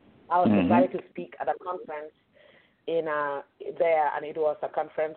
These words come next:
Speaker 1: on a green conference where we were te-, uh, they were teaching the participants how to utilize the natural resources in the Gambia to, to cook and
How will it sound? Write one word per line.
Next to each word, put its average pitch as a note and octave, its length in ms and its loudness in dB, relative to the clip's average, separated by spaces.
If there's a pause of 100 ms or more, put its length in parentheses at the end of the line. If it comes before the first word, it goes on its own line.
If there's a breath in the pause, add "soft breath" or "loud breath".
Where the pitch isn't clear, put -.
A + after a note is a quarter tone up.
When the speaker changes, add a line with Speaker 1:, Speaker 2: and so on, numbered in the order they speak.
Speaker 1:
on C#3+ 280 -4
a C#3 200 -8
green F#3 340 -2
conference D3 460 -8 (520 soft breath)
where D#3+ 200 4
we D#3 60 -2
were D3+ 160 4 (100)
te-, E3+ 260 -10
uh, C#3+ 260 0
they D#3 80 0
were D#3 240 2
teaching D#3+ 640 -8
the D#3 60 -6
participants D3+ 720 -8
how D#3 160 0
to D3+ 120 -8
utilize D#3+ 500 0
the D3 80 -4
natural D#3 420 -2
resources D#3 560 -4
in C#3+ 100 -10
the C#3+ 80 -6
Gambia C#3 560 -4 (680 soft breath)
to, D#3+ 280 0
to D#3+ 200 -4
cook G3 400 -2
and D#3 200 0